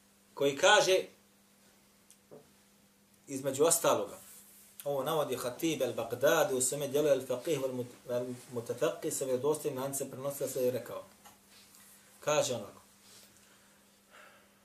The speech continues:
Ta'limu al-fiqhi salatu. Wa tadrisu al-Qur'ani salatu.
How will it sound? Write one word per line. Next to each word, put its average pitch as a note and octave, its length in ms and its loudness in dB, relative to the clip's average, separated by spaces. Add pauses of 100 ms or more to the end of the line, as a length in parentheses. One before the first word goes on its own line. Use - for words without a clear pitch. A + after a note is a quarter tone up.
(300)
Ta'limu F#3 540 4
al-fiqhi - 360 -4
salatu. D#3+ 540 4 (1800)
Wa B2+ 180 2
tadrisu F3+ 480 2
al-Qur'ani E3 540 0
salatu. B2+ 460 2